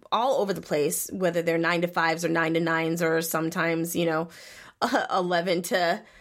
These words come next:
to twelves, like, it happens. And so because I don't have a set schedule, it's very difficult for me to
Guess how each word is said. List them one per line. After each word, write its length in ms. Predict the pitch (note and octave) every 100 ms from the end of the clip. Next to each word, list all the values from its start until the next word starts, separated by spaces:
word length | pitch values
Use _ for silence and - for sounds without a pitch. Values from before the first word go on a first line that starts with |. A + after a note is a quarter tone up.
| - - -
to 120 | A#3
twelves, 500 | - - C4+ F#3 F#3
like, 240 | F#3 F3+
it 160 | - G#3
happens. 640 | A3 E4 F4+ F#3 D#3+ E3 - - -
And 220 | F#3 G3 G3
so 80 |
because 260 | G3 G3+ B3
I 60 | A#3
don't 140 | A3+
have 140 | A3
a 40 | F3+
set 220 | F3+ E3
schedule, 340 | - E3+ F#3
it's 100 | F#3
very 180 | - F3+
difficult 540 | F3 B3 B3 A#3+ F#3+ -
for 120 | F3+
me 240 | F3+ E3+
to 520 | E3+ - E3 E3 E3